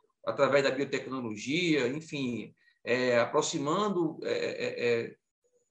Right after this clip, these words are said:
pessoas que possam estar identificando oportunidades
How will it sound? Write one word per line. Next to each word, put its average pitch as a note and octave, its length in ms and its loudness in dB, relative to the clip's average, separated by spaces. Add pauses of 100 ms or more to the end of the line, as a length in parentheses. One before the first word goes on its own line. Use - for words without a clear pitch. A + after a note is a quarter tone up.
pessoas G3 520 4
que F#3+ 100 -4
possam E3 320 0
estar D3+ 180 2
identificando D#3+ 580 -2
oportunidades E3 880 0